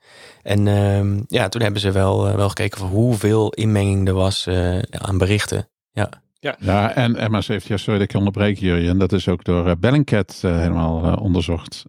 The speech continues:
Speaker 2: Ja.
Speaker 3: En dat is trouwens ook een geweldig boek. Als we die schrijver een keer kunnen interviewen.
Speaker 2: Nou, bij deze uitnodiging.
Speaker 1: Ja. En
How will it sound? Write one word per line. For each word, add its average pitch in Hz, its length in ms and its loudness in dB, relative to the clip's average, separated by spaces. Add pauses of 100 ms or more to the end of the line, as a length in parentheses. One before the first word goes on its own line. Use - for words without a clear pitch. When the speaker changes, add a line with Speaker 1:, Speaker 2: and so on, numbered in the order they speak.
Speaker 2:
Ja. - 80 -6
Speaker 3:
En 92 60 -8
dat 92 180 -6
is - 60 -14
trouwens - 280 -2
ook 147 140 -2
een 104 80 0
geweldig 87 380 0
boek. - 280 -8 (480)
Als 113 120 -6
we 101 60 -4
die 110 140 0
schrijver 127 340 0
een 123 60 0
keer 117 180 -2
kunnen 117 200 0
interviewen. 120 580 0 (440)
Speaker 2:
Nou, - 140 -6
bij 104 80 -10
deze 110 260 -2
uitnodiging. 151 520 0
Speaker 1:
Ja. 139 100 0
En - 80 -2